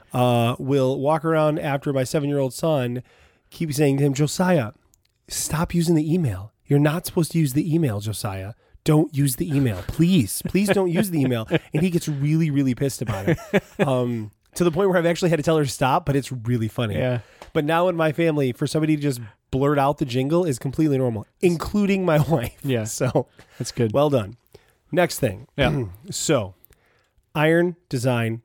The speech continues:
Speaker 1: Challenge.
Speaker 2: I D C twenty nineteen.
Speaker 1: Twenty nineteen. It's time to start talking about this. We're gonna do things a little differently this year.
Speaker 2: Yeah.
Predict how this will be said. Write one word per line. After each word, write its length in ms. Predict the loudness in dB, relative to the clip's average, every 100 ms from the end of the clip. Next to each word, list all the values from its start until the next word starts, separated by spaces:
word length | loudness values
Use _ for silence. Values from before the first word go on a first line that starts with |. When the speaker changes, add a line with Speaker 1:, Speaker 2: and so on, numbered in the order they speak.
| _
Speaker 1:
Challenge. 440 | -6 -6 -4 -2
Speaker 2:
I 120 | 0 2
D 100 | 0
C 320 | 2 2 0
twenty 300 | 2 2 4
nineteen. 460 | 2 2 2 0 0
Speaker 1:
Twenty 240 | 0 2
nineteen. 480 | 2 0 -4 -8 -10 -20 -20
It's 120 | -4
time 120 | 0 2
to 40 |
start 160 | 0 0
talking 140 | 0
about 100 | 0
this. 120 | -2
We're 100 | 0 0
gonna 100 | 0
do 100 | -2
things 160 | -2
a 40 | -6
little 100 | -6
differently 340 | -8 -8 -8
this 180 | -8 -4
year. 140 | 0 0
Speaker 2:
Yeah. 180 | 0